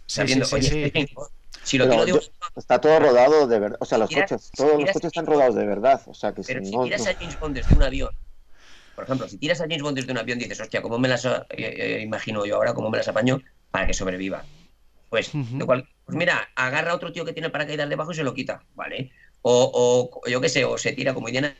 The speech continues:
Speaker 2: Jones con una lancha hinchable de esas y, se, y eso lo amortigua, ok. Pero que de repente, por ejemplo, tires a James Bond de un avión, apriete un botón del cinturón y del zapato le salgan, eh, ¿cómo se llama esto? Lo-, los propulsores como a Iron Man, pues
Speaker 1: Ya,
Speaker 2: ya no.
Speaker 1: ya, ya, ya.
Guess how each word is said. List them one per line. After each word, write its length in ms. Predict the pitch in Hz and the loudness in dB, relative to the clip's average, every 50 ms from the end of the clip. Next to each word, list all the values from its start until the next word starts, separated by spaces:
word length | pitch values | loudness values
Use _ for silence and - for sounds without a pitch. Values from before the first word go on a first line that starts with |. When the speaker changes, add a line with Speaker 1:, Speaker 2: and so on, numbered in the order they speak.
| - _ - | -20 _ -8
Speaker 2:
Jones 360 | 147 143 123 110 101 95 - | -4 -4 -4 -4 -6 -10 -12
con 180 | - 110 110 117 | -10 -8 -6 -2
una 280 | 127 135 143 143 143 139 | -2 0 2 2 2 2
lancha 360 | 139 143 135 131 127 123 135 | 2 0 0 0 0 0 2
hinchable 440 | 131 123 - - 120 131 131 123 120 | 0 -2 -2 -2 -2 0 0 0 -2
de 60 | 139 | -4
esas 160 | 139 - - 143 | -4 -4 -6 -6
y, 40 | 127 | -6
se, 100 | 127 - - | -8 -8 -8
y 180 | - 113 110 117 | -10 -8 -6 -4
eso 120 | 117 - - | -2 0 0
lo 60 | 127 | 0
amortigua, 400 | 110 101 - 110 107 - - _ _ _ | 0 -2 -8 -8 -10 -10 -12 _ _ _
ok. 160 | 98 98 117 117 101 - - _ _ _ _ _ _ _ _ _ - | -10 -4 -2 -2 -2 -2 -8 _ _ _ _ _ _ _ _ _ -2
Pero 180 | - 127 131 120 | 0 0 2 4
que 80 | 135 | 4
de 100 | 139 139 | 4 4
repente, 340 | 131 131 127 143 156 151 151 | 2 2 0 -2 -2 -2 -2
por 140 | - 165 160 | -2 -2 -2
ejemplo, 300 | 147 170 175 143 127 120 | -2 -4 -4 -4 -4 -4
tires 220 | 139 139 147 143 | -4 -6 -2 -2
a 40 | 147 | 0
James 180 | 139 156 151 135 | 0 0 -2 -2
Bond 140 | 147 143 | -2 -4
de 60 | 139 143 | -2 0
un 60 | 143 | 0
avión, 320 | 139 143 156 147 135 - _ _ _ _ _ _ _ _ _ - | 0 0 -2 -4 -4 -6 _ _ _ _ _ _ _ _ _ -4
apriete 340 | 113 107 - 123 131 131 147 | -4 -4 -2 -4 -4 -2 0
un 80 | 147 | 0
botón 220 | 139 139 139 147 147 | 0 0 -2 0 0
del 120 | 143 135 | 0 0
cinturón 460 | - 147 139 131 147 156 151 135 135 - | 0 -4 -4 -2 0 2 2 0 0 -4
y 100 | - 110 | -8 -2
del 160 | 107 107 98 | -2 -2 -2
zapato 400 | - 101 104 - 123 123 - 143 | -2 -6 -4 -2 -2 0 0 0
le 100 | 143 135 | 0 0
salgan, 640 | 131 147 139 139 - 139 143 139 139 135 127 127 _ _ _ _ _ _ _ _ _ _ _ _ | 0 0 0 0 0 -2 -2 -2 -4 -4 -6 -8 _ _ _ _ _ _ _ _ _ _ _ _
eh, 720 | - 127 127 127 131 131 127 127 127 127 123 123 - - - - - - _ _ _ 90 - _ _ | -6 0 2 2 4 4 4 4 4 4 4 2 2 -2 -12 -18 -20 -20 _ _ _ -20 -20 _ _
¿cómo 140 | - - 120 | -14 -10 -6
se 60 | 123 | -4
llama 140 | 127 127 123 | -2 -2 -2
esto? 180 | 113 - 120 117 | -4 -4 -6 -6
Lo-, 140 | 120 117 107 | -6 -6 -6
los 140 | 113 113 | -6 -6
propulsores 520 | - 127 120 - 113 107 - 147 156 156 - | -2 -2 -2 -2 -2 -4 0 2 2 2 2
como 380 | - 120 110 104 101 101 92 90 | 0 -4 -4 -4 -4 -4 -4 -2
a 120 | 87 104 | -2 -2
Iron 200 | 113 117 127 131 | 0 2 2 4
Man, 280 | 135 139 165 190 - - _ _ _ _ _ _ _ _ - 147 | 4 2 2 -2 -6 -10 _ _ _ _ _ _ _ _ -10 -2
pues 160 | 151 151 143 | 0 2 2
Speaker 1:
Ya, 0 | |
Speaker 2:
ya 100 | 139 131 | 2 2
no. 100 | 131 135 | 0 0
Speaker 1:
ya, 140 | 131 123 120 | -2 -2 -4
ya, 200 | 123 123 117 113 | -4 -6 -6 -6
ya. 200 | 117 113 104 104 | -8 -10 -12 -14